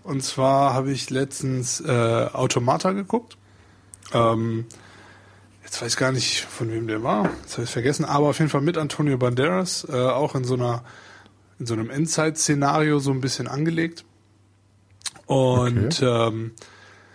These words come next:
Speaker 1: da geht's so ein bisschen drum, dass nach einer Apokalypse quasi dann, ähm, eine Firma angefangen hat, so Roboter zu bauen, so aller so diese japanischen Haushalts- und Hilfsroboter und, ähm,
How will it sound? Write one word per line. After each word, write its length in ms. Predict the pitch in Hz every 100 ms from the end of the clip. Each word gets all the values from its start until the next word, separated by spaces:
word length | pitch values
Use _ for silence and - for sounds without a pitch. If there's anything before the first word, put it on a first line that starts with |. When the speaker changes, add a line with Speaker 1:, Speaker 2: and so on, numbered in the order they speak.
| - -
Speaker 1:
da 80 |
geht's 200 | 113 135
so 60 | -
ein 60 | 127
bisschen 240 | 131 135
drum, 240 | 120 131
dass 440 | 127 120 - - -
nach 340 | 123 117 120 135
einer 400 | 123 120 120 120
Apokalypse 560 | 123 120 123 123 -
quasi 400 | - 143 131 123
dann, 380 | 127 123 120 123
ähm, 460 | 127 110 107 107 104 - - - - - - - _ _ _ - - -
eine 80 | 120
Firma 420 | - 127 120 117
angefangen 420 | 120 131 123 127
hat, 140 | 117 120
so 400 | 120 110 110 107 143
Roboter 520 | 135 123 139 156 135 123
zu 140 | 127
bauen, 280 | 113 120 123
so 100 | 117
aller 200 | 117 120
so 180 | 113 113
diese 240 | 110 110
japanischen 720 | 110 110 120 120 117 113 113 - - - _ -
Haushalts- 460 | 123 120 120 120
und 100 | 117
Hilfsroboter 760 | 117 135 - 120 117 113 110 -
und, 400 | 113 107 110 -
ähm, 340 | 117 107 110